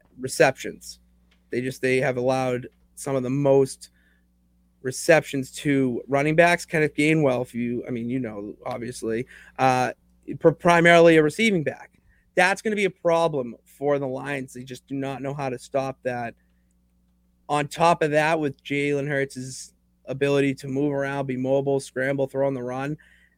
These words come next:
that's gonna be a problem because why they stopped Stafford last week, he's a pocket quarterback. It's a lot easier. Jalen Hurts being that new wave of quarterbacks, um, it, they're going to struggle to try to stop him.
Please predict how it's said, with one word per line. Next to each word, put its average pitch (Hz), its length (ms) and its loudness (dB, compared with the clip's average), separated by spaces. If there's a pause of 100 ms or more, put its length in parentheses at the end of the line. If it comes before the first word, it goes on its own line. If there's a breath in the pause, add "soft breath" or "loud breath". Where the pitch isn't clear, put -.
(160)
that's 165 440 2
gonna 156 320 -2
be 135 360 -2
a - 100 -16
problem 139 380 -2
because 131 500 -6 (480)
why 139 240 0
they 131 100 -4
stopped 127 280 -6
Stafford 190 400 0
last 139 320 -4
week, 143 220 -6
he's 131 100 -10
a 135 60 -10
pocket 165 320 0
quarterback. 123 520 -6
It's 131 120 -20
a 123 40 -8
lot 123 220 -4 (120)
easier. 147 540 -2 (720 soft breath)
Jalen 139 220 0
Hurts 131 200 -2
being 127 260 -6
that 120 180 -10
new 120 680 -4
wave 160 400 2
of 151 100 -8
quarterbacks, 143 800 0
um, 131 240 -6
it, 131 400 -8
they're 156 160 4
going 170 220 0
to 151 100 -6
struggle 143 380 0
to 139 80 -10
try 135 240 -8
to 131 60 -8
stop 135 420 -8
him. 147 300 -4